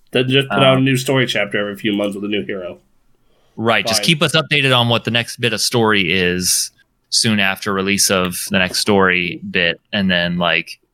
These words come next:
Speaker 1: 'Cause, like, who's after Hawkeye? They haven't said.
Speaker 2: Uh, have they announced? Yeah. I, I, th-, the
Speaker 1: Oh.
Speaker 2: comments to that, that Instagram post that they put out, uh, was like, "Roadmap. Give us a roadmap.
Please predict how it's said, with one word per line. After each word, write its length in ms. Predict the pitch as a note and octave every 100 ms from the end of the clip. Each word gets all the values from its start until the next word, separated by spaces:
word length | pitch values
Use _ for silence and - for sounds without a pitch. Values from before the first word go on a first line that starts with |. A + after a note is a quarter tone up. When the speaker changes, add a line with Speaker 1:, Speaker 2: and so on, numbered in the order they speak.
| - C#3+
Speaker 1:
'Cause, 160 | C#3
like, 120 | B2+
who's 200 | A#2+ C#3
after 280 | C3 C3 A#2+
Hawkeye? 520 | A2 B2 A#2+ G2 G2 G#2 - _ _ _ _ _ _ _ _ _ _ -
They 60 | G#2
haven't 160 | G#2
said. 100 | G2 A2
Speaker 2:
Uh, 360 | G2+ G2 G2 F#2+
have 140 | G2+
they 120 | G#2+ G#2
announced? 540 | G2+ G2+ A2+ - -
Yeah. 420 | A2 F#2+ F2 E2+ E2+ -
I, 160 | A2+ G2
I, 120 | - G#2+
th-, 240 | - -
the 80 | B2
Speaker 1:
Oh. 20 |
Speaker 2:
comments 460 | A#2+ D3 D#3 D#3+ B2+
to 60 | C3
that, 340 | A#2+ A2+ -
that 160 | A2+ G#2+
Instagram 580 | A2+ G#2+ G#2 G2+ F#2+ F#2+
post 320 | G2+ F2+ -
that 180 | F#2 D#2+ _ - A#2+ -
they 120 | F#2+
put 200 | F2+ F#2+
out, 340 | F2 E2+ E2+ -
uh, 240 | - F2 E2
was 160 | E2+
like, 400 | F#2+ F2+ F2 - - _ -
"Roadmap. 500 | G2+ G2 F#2+ F2 E2+ - _ _ _ _ _ -
Give 140 | G#2
us 120 | F#2+
a 40 | G2
roadmap. 540 | F#2 F2+ F2 E2+ D#2+